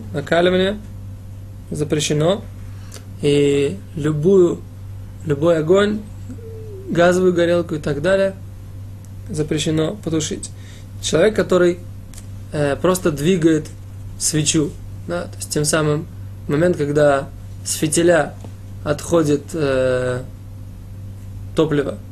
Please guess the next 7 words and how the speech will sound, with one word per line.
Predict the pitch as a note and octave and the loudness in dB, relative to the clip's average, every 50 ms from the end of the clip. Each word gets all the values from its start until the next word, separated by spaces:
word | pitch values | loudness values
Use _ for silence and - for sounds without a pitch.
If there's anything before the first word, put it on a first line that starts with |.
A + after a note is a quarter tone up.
| - - - - - - - - | -14 -14 -14 -14 -12 -14 -10 -4
в | - | -2
этот | D#3 D3+ D3+ | -2 0 0
момент | D3 C#3+ C#3 C#3+ C#3+ C3 B2+ - - - - - - - - - - - - - - - - - | 0 0 2 2 0 0 -2 -6 -10 -12 -14 -14 -14 -14 -14 -14 -14 -14 -14 -14 -16 -16 -14 -8
человек | - - C#3 C#3+ C#3+ C#3+ | -2 0 2 2 0 0
как | - D3 C3+ C3+ | 0 -2 0 0
бы | C3 C3 | 0 0
немного | C3+ C#3 C#3+ D3 C#3+ C#3+ C3+ - | 0 2 2 4 4 2 2 0